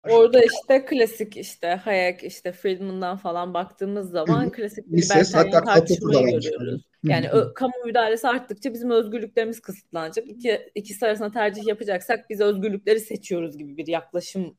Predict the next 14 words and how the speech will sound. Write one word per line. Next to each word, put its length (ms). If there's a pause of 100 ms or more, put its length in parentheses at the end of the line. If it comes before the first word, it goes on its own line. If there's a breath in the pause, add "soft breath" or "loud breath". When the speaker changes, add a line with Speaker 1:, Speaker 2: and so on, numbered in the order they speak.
(100)
Speaker 1:
var 180
aslında 400
Speaker 2:
Hı 40
hı. 20
Speaker 1:
ama 220 (300 loud breath)
bunu 80 (100)
ben 240
da, 200
ben 180
bunu 120
hep 240
düşünürüm 440
yani. 360
Hani 300